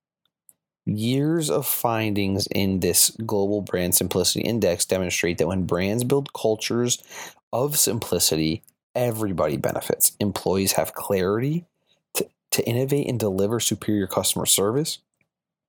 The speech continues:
Consumers have better brand experiences,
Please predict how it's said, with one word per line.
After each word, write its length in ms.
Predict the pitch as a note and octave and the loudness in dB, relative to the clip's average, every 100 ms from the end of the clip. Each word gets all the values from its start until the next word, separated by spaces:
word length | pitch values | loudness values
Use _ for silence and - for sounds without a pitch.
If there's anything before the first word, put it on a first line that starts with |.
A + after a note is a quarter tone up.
| _ - _ - _ _ - | _ -20 _ -20 _ _ -10
Consumers 800 | - G2+ - - G2 A#2 D3 - | -4 2 4 4 0 0 -2 -2
have 220 | D#3+ D3 | -4 0
better 420 | D#3 D3+ D#3+ E3+ _ _ _ - | 0 0 -2 -4 _ _ _ -4
brand 300 | A2 A2 C#3 | 0 0 0
experiences, 880 | D#3 - F3+ F#3 F#3+ G#3 G3+ - | 0 0 2 2 0 0 0 -2